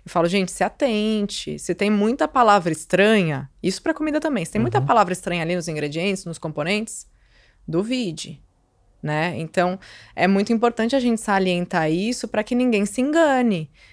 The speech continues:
Speaker 1: Porque muitas vezes, quando vem, como eu e o Krika fizemos essa opção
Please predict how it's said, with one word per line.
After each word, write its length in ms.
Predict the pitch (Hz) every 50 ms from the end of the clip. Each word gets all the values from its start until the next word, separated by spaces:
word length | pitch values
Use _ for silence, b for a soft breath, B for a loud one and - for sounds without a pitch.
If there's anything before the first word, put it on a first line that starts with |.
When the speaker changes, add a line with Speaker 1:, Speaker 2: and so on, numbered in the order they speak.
| b b _
Speaker 1:
Porque 240 | - 180 180 - 202
muitas 360 | 202 208 240 277 262 240 208
vezes, 360 | 202 196 196 190 185 185 -
quando 400 | - - - 196 196 196 190 190
vem, 280 | 175 170 185 190 185 185
como 300 | - 196 190 190 185 185
eu 140 | 190 220 240
e 60 | 240
o 40 | 247
Krika 300 | - 226 190 190 - 180
fizemos 500 | - - 180 165 185 185 202 226 233 208
essa 240 | 214 208 - - 202
opção 500 | 190 - - - - 175 170 160 160